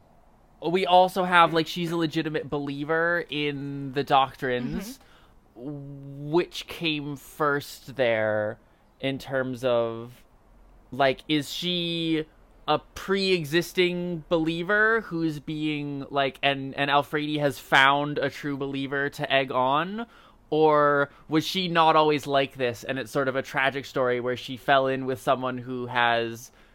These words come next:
Speaker 1: who is, like, uh, str-, like, undermining her own sense of self via religious trauma, basically?
Speaker 2: So I have an idea for this.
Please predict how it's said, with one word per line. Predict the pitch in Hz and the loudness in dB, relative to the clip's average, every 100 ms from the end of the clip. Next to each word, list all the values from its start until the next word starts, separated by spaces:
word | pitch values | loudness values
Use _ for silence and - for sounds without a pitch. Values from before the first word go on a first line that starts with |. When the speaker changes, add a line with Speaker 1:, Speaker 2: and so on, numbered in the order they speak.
| _ | _
Speaker 1:
who | 151 151 | 0 0
is, | 143 | 2
like, | 139 131 - | 0 0 -6
uh, | 151 117 - - _ _ _ _ _ | -16 -16 -20 -20 _ _ _ _ _
str-, | - - 175 170 | -18 -10 -6 -4
like, | 160 143 131 - _ _ _ - _ _ - | 2 2 2 -14 _ _ _ -20 _ _ 6
undermining | 170 165 160 151 147 147 | 8 8 2 4 2 0
her | 143 147 | 0 4
own | 139 143 | 4 2
sense | 131 139 131 | -2 -4 -2
of | 131 | -6
self | - 139 120 120 | 2 2 2 -2
via | 127 127 127 123 123 113 110 113 | 4 6 6 4 2 0 -8 -12
religious | 120 135 127 131 117 127 - | -4 -4 0 -2 -2 -6 -4
trauma, | 139 117 107 104 | 0 0 0 -6
basically? | 113 110 - 110 107 95 | -6 -8 -6 -4 -4 0
Speaker 2:
So | 247 | 4
I | 247 285 | 6 6
have | 311 | 4
an | 277 | 0
idea | 226 208 170 - | -2 -2 -4 -6
for | - | -8
this. | - - - - - - - | -8 -8 -8 -8 -10 -10 -14